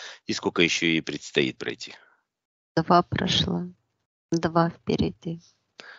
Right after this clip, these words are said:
Speaker 1: Благодарю вас. И последний вопрос в этом отношении. Какой, э, процент негативной энергии она успела набрать уже в этом воплощении?
Speaker 2: Двадцать процентов.
Speaker 1: Отлично. Благодарю вас.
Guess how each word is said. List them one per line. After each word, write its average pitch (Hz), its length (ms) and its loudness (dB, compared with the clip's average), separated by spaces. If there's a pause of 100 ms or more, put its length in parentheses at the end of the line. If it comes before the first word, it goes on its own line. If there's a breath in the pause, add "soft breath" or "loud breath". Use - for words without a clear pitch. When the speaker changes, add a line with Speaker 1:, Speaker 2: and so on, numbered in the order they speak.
(260 loud breath)
Speaker 1:
Благодарю 71 580 2
вас. 135 280 4
И 127 180 4
последний 110 560 2
вопрос 98 400 2
в 98 40 4
этом 95 320 2
отношении. 98 480 0
Какой, 127 340 2 (160)
э, 117 120 6
процент 104 500 2
негативной 98 520 2
энергии 92 320 2
она 85 160 0
успела 85 420 0
набрать 78 420 -2
уже 76 140 -8
в 73 60 -4
этом 76 280 -4
воплощении? - 600 -6 (960)
Speaker 2:
Двадцать 165 760 -4
процентов. 170 800 -8 (840 loud breath)
Speaker 1:
Отлично. - 520 -4
Благодарю 85 520 4
вас. 107 340 0